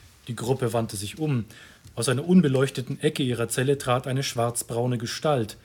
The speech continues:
Sie strich ihre schwere Kapuze nach hinten, und da erkannten sie ihn. Der braune Abt war gekommen.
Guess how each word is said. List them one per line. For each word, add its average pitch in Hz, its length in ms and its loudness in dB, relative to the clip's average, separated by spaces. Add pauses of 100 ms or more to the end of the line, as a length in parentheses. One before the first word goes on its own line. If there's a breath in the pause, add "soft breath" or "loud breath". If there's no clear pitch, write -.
(280 loud breath)
Sie 131 160 -4
strich 175 400 -2
ihre 123 160 -4
schwere 135 360 0
Kapuze 196 500 -2
nach 107 160 -4
hinten, 170 480 -2 (360 loud breath)
und 127 140 -2
da 123 80 2
erkannten 147 440 2
sie 117 180 -2
ihn. 107 160 -2 (400 soft breath)
Der 113 80 0
braune 135 480 0
Abt - 300 -6
war 107 120 -2
gekommen. 107 440 -2